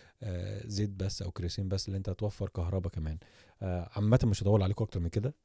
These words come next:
آه، مرة تانية متشكر، آه، لهبة الله الجماع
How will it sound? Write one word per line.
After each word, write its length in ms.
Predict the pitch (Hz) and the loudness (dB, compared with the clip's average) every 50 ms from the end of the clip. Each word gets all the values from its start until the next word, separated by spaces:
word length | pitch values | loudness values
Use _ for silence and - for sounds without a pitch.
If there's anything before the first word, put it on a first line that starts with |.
| - | -8
آه، 140 | - 87 82 | -6 -4 -4
مرة 200 | 80 87 101 104 | 0 2 2 2
تانية 360 | 98 104 104 104 113 131 139 - | 4 4 2 2 2 0 -2 -2
متشكر، 520 | 101 90 - 98 - - - 98 92 87 | -2 -2 -2 -2 -4 -2 -4 -4 -2 -2
آه، 200 | 87 85 87 85 | -4 -4 -4 -4
لهبة 320 | 85 85 87 98 104 101 98 - | -4 -2 0 2 2 2 2 0
الله 160 | 92 95 104 | 2 2 2
الجماع 400 | 101 90 - 85 85 95 110 143 | 2 2 0 -2 0 0 0 -2